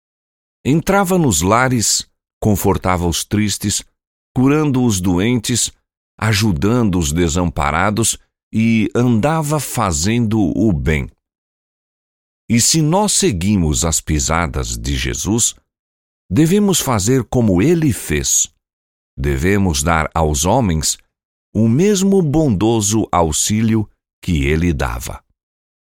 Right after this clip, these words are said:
O Senhor deseja que sua palavra de misericórdia seja levada a toda pessoa. Isso deve ocorrer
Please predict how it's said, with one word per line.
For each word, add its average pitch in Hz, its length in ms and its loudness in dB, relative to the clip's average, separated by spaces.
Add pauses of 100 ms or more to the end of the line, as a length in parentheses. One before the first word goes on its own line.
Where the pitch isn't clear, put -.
(920)
O 151 100 0
Senhor 214 500 2
deseja 95 720 2
que - 180 -6
sua 98 340 0
palavra 73 560 -2
de 73 160 -2
misericórdia 73 1000 -2 (440)
seja 143 320 0
levada 113 720 0
a 98 140 -2 (240)
toda 185 360 0
pessoa. 64 760 -4 (1120)
Isso 131 400 2
deve 98 380 0
ocorrer 87 640 0